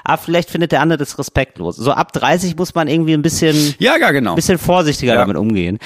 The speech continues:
Speaker 1: Aber jetzt bei so gleich, also genau, aber das sind ja, es ist jetzt auch eine Geschäftsbeziehung. Bei Gleichaltrigen,
Speaker 2: Genau.
Speaker 1: ja, bin ich mal gespannt, ab wann man da so auf der Straße jemanden sieht und sich denkt, „Der ist in meinem Alter, der ist, ach, der ist ja auch wahrscheinlich so um die vierzig.“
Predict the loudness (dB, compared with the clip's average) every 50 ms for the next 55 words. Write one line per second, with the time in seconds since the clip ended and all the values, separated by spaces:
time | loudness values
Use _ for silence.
0 | -14 -12 -4 -2 0 0 0 0 -2 -4 -4 -2 -2 -2 -2 -2 -2 0 2 2
1 | 2 0 0 -2 -2 0 0 0 -2 -2 0 0 2 2 2 2 2 2 2 0
2 | 0 0 2 0 0 0 0 -2 0 0 0 2 2 0 2 2 0 0 2 2
3 | 0 0 0 -6 -8 -6 -4 -4 -4 -4 -6 -12 -12 -6 -2 -2 0 0 2 2
4 | 2 2 0 -2 -2 0 0 0 0 -2 -2 0 2 2 2 2 2 2 0 0
5 | -2 -6 -10 -4 -2 -2 0 0 0 -2 -2 -2 0 -2 0 0 0 -2 -2 -2
6 | 0 2 2 2 2 0 0 -2 -2 -4 -4 -2 0 0 2 2 2 2 0 0
7 | 0 0 2 2 4 4 2 2 2 0 -4 -8 -18 -20 -20 _ -4 -2 0 2
8 | 2 2 0 0 0 -2 -2 -2 -2 0 0 2 2 2 0 -2 -2 -2 -2 -2
9 | -2 -2 -2 -4 -4 -4 -6 -4 -4 -4 -4 -4 -6 -4 -2 -2 -2 -2 -2 -2
10 | -4 -2 -2 -2 -2 0 0 0 0 0 0 0 0 0 0 0 0 0 0 -2
11 | -2 -2 -2 -2 -2 -2 0 0 2 2 2 0 0 -4 -6 -4 -2 -2 -2 -2
12 | -2 -2 -2 -2 -2 -4 -6 -4 -2 -2 -2 0 -2 -2 -2 -2 -2 -6 -12